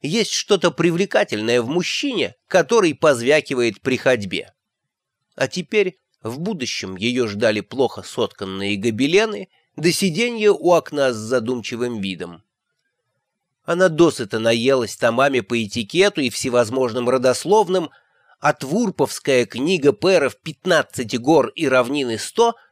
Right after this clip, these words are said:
преследовала ее во сне. Но чтобы стать настоящей королевой, все это нужно выучить.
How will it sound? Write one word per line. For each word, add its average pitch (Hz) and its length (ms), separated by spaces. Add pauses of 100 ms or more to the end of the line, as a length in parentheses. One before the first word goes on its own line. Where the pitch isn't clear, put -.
(140)
преследовала 143 800
ее 123 420
во 113 160
сне. 90 400 (1200)
Но 180 140
чтобы 117 340
стать - 260
настоящей 107 580
королевой, 110 640
все 120 280
это 104 220
нужно 131 320
выучить. 151 600